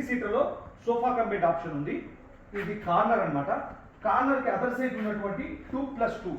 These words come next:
ఫోర్ సీటర్ చూస్తాము. అంటే ఫోర్ సీటర్, ఇది ఒక కార్నర్, ఫైవ్,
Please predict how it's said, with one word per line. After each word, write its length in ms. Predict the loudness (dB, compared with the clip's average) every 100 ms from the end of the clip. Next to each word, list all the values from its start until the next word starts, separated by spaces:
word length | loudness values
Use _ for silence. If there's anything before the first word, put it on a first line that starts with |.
| -8 -16 -20 -16 2
ఫోర్ 240 | 6 6 6
సీటర్ 240 | 0 -2
చూస్తాము. 340 | -2 0 0 -2 -4 -6 -6 -4
అంటే 140 | -4 -4 -2
ఫోర్ 240 | 4 4 2
సీటర్, 300 | 2 2 2 -6 -12 -16 -20 -8
ఇది 100 | 0 0
ఒక 80 | 0 -2 -6 -14 2
కార్నర్, 340 | 6 8 6 -2 -10 -18 -20 -20 -6 4
ఫైవ్, 200 | 4 4